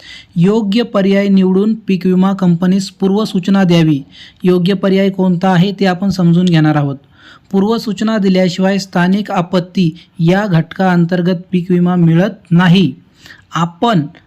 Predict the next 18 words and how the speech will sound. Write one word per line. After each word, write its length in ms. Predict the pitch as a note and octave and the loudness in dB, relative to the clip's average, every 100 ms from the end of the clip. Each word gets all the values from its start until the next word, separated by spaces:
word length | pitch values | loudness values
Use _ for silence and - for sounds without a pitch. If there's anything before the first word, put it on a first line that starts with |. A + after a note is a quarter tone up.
| _ | _
आपल्या 400 | F3+ F3 G#3 A#3 | -6 -6 -4 -4
पिकाच्या 460 | A3+ F#3 G3+ F3+ G3+ | -2 -4 -2 -2 0
नुकसानीची 520 | F#3 F3 F#3+ F#3 F3 | 0 -2 -2 -2 -2
पूर्वसूचना 680 | F#3+ F#3 F3 F3+ F3+ F#3 G3 G3 - | -4 0 0 0 -2 -2 -2 -4 -8
खालील 340 | - E3+ A3 | -2 0 0
गोष्टींचा 560 | G#3 G3+ - F#3 F3+ F#3+ | 0 -4 -2 -2 0 0
वापर 340 | F#3 F3 G3 | 0 -2 -4
करून 300 | F3 F#3 F#3+ | -2 0 2
देऊ 200 | F#3 G3 | 2 2
शकता. 420 | F#3 F3 - D#3 C3 - _ - | 0 -4 -2 -4 -4 -16 _ -4
एकतर 380 | E3+ E3+ - F#3 | -4 -2 -4 -4
टोल 280 | F3+ F3+ F3+ | 0 0 0
फ्री 200 | G3 G3 | -2 -2
क्रमांक 440 | F#3+ F#3+ G3+ F#3+ A3+ - - - | 0 0 0 -2 -6 -8 -18 -8
किंवा 220 | G3+ G#3 | -4 -2
क्रॉप 360 | G#3 - G3 F#3+ | -2 -2 0 2
इन्शुरन्स 480 | F#3+ F3 F#3 E3+ E3+ | 2 2 0 0 0
ॲप. 140 | C#3+ | -2